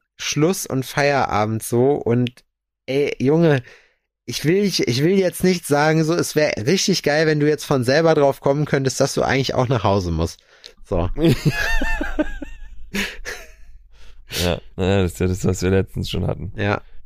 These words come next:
Speaker 1: Ja.
Speaker 2: Der eine Typ, der dann auch noch morgens da sitzt.
Speaker 1: Ja, das stimmt.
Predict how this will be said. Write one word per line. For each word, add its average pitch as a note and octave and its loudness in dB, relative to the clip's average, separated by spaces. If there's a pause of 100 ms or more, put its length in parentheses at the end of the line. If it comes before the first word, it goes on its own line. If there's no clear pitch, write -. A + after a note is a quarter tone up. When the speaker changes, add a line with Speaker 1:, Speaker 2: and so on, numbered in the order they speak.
(100)
Speaker 1:
Ja. G#2+ -4
Speaker 2:
Der G2+ 4
eine A2 4
Typ, A#2 0
der G2 2
dann G2 4
auch F#2+ 4
noch G2 2
morgens G2 0
da F#2 -2
sitzt. F2+ -6
Speaker 1:
Ja, G#2+ -2 (160)
das G2 -6
stimmt. G#2 -6